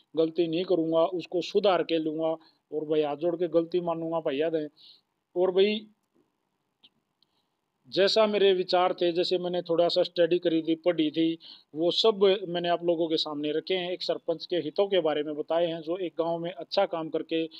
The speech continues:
भाईचारा बना सकता है और, अ, वाहवाही लूट सकता है। कई सालों तक उसका नाम इतिहास में लिखा जा सकता है, हमेशा उसको याद किया जा सकता है कि भाई, एक सरपंच आया था फलाना और उसने गांव के लिए इतना अच्छा काम कराया था। तो ये इसी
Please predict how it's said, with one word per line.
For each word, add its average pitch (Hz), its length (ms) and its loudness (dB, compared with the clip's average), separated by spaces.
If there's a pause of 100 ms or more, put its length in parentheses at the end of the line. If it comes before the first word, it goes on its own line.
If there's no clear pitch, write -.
(280)
भाईचारा 170 460 0
बना 160 220 -4
सकता 165 360 -4
है 147 220 -2 (300)
और, 156 160 0
अ, 170 200 -6 (300)
वाहवाही 175 340 4
लूट 160 220 -4
सकता 156 480 -2
है। 151 60 -6 (380)
कई 180 180 2
सालों 180 340 0
तक 180 220 -2
उसका 175 300 -2
नाम 180 440 -2
इतिहास 160 400 0
में 170 120 -4
लिखा 156 300 0
जा 165 160 0
सकता 151 380 -4
है, 147 180 -4 (320)
हमेशा 147 360 0
उसको 180 260 0
याद 165 260 2
किया 165 160 -2
जा 156 140 -2
सकता 156 320 -6
है 160 60 -2
कि 147 60 -6
भाई, 151 160 0
एक 156 100 -8
सरपंच 165 440 -6
आया 151 160 0
था 170 120 2
फलाना 165 460 -4 (340)
और 156 260 0
उसने 220 420 2
गांव 180 300 0
के 180 140 0
लिए 180 260 0
इतना 180 280 -2
अच्छा 170 220 -4
काम 151 260 -6
कराया 143 220 -2
था। 175 200 0 (300)
तो 165 120 -6
ये 190 280 4
इसी 202 580 -4